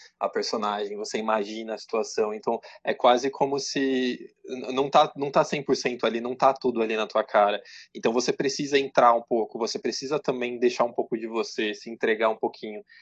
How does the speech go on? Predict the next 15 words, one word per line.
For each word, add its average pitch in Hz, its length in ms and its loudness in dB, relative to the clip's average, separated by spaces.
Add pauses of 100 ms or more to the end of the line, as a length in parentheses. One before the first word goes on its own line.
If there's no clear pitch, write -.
(160)
E 120 40 2
eu 113 60 6
acho - 140 2
que 139 80 -4
nessa 127 260 0
mistura 139 560 0
que 147 160 -8
nasce 139 320 -6
a 139 40 -8
empatia, 135 600 0
né? 107 140 -4
Porque - 220 -8
você, 110 240 -4
de 110 120 -10
fato, 123 400 4